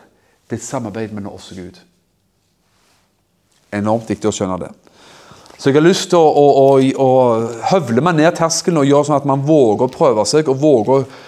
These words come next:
å tro at Gud kan og vil bruke, skjønner du, så er man, eh, et godt stykke på vei. Nå tok jeg en liten avstikker her nå, men, eh, vi skal likevel, eh, vi må gjøre det, vi gjør jo det, for det, jeg tror det er bra.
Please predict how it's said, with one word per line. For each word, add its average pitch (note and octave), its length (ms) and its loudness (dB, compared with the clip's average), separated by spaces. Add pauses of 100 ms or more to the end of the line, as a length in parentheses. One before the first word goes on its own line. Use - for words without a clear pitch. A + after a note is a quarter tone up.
(340)
å C#3 160 0
tro E3+ 260 0
at D3 160 -4
Gud D3+ 160 0
kan E3 380 -4
og C3 80 0
vil C3 140 -2
bruke, D#3+ 360 0
skjønner D3 300 -2
du, G2 60 -6 (440)
så C#3 320 0
er B2+ 160 2
man, B2 260 0
eh, A#2+ 320 -2
et A#2+ 80 -6
godt B2 220 -6
stykke A2 400 -6 (240)
på F#2+ 220 -4 (220)
vei. D#2+ 280 -8 (800)
Nå D#3 140 -4
tok F#3 160 2
jeg G#3 60 4
en F3+ 40 6
liten F3+ 200 4
avstikker D#3 440 0
her D#3+ 100 2
nå, F#3 200 2
men, E3+ 160 0
eh, D#3 320 2
vi C#3+ 180 -2
skal D3 360 2
likevel, C#3+ 460 2
eh, B2+ 320 2
vi B2 220 -4
må B2+ 220 -2
gjøre A#2+ 320 2
det, A2+ 140 -6 (120)
vi A#2 140 -2
gjør A#2+ 220 0
jo A2+ 60 -4
det, B2 200 -2 (540)
for A2+ 100 -6
det, A2 140 0
jeg G#2+ 40 -8
tror A#2 160 -4
det G#2 80 -6
er G#2 60 -2
bra. F3 180 2